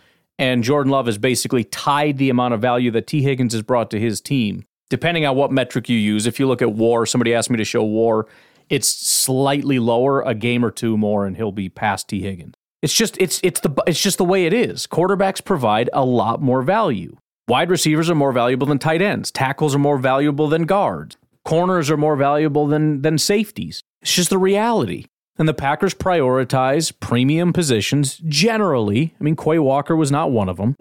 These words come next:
But if you want to succeed, that's what you do. And that's why it's like, you know, when, when we all made fun of the Lions, like, you got a running back and a linebacker. It's like, well, you know, I, I think they're really good players. I actually think it's a good pick. It's not about being a good player.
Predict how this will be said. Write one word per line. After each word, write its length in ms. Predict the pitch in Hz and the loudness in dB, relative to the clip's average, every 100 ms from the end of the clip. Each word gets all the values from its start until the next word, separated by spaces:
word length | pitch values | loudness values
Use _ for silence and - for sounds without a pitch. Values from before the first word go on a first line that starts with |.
| - | -2
But 100 | 147 | 0
if 100 | 151 | 0
you 120 | 156 131 | 2 2
want 240 | 127 170 | 2 2
to 40 | |
succeed, 600 | 165 202 - 113 98 131 - _ _ - | 0 0 0 0 0 -2 -6 _ _ -2
that's 180 | 117 | 0
what 120 | 151 147 | 0 0
you 120 | 151 | 0
do. 260 | 156 240 117 | 2 2 2
And 100 | 110 | 0
that's 160 | 123 | 0
why 140 | 160 147 | 0 0
it's 120 | - | 0
like, 200 | 147 117 - | 0 -2 -6
you 100 | 127 | -2
know, 100 | 131 | 0
when, 200 | 131 135 | 2 0
when 280 | 127 127 117 | 2 2 0
we 140 | 123 | 0
all 120 | 135 139 | 2 2
made 220 | 143 139 | 0 0
fun 180 | 151 143 | -2 0
of 60 | |
the 80 | 135 | 0
Lions, 440 | 135 165 165 95 | 2 0 0 -2
like, 140 | 95 95 | -4 -2
you 80 | 120 | 0
got 180 | 131 | 2
a 180 | 120 113 | 2 -2
running 420 | 104 107 113 143 | -4 -2 0 2
back 200 | 131 135 | 0 0
and 80 | 139 | 0
a 60 | 135 | 0
linebacker. 460 | 123 170 127 104 | 0 0 0 -2
It's 100 | 101 | -4
like, 120 | 113 110 | -4 0
well, 260 | 131 120 - - - _ - | 0 0 -6 -20 -20 _ -4
you 100 | 127 | 0
know, 260 | 107 107 | 2 2
I, 360 | 107 120 - 139 | 0 -2 0 -2
I 60 | 196 | 0
think 220 | 175 135 | -2 0
they're 120 | 131 | 0
really 240 | 127 135 | 2 2
good 140 | 117 104 | 0 -2
players. 320 | 135 123 101 | 0 0 0
I 140 | 151 | 0
actually 220 | 180 - 135 | 0 -2 -2
think 160 | 135 | -2
it's 120 | 120 | -2
a 40 | 107 | -2
good 180 | 110 - | -4 -2
pick. 360 | 107 87 - _ _ _ _ | -4 -4 -12 _ _ _ _
It's 160 | 170 226 | -2 2
not 200 | 247 240 | 2 2
about 260 | 233 233 | 0 0
being 200 | 208 196 | 0 2
a 60 | 180 | 2
good 200 | 165 143 | 0 -2
player. 480 | - 123 90 - | -2 0 -2 -6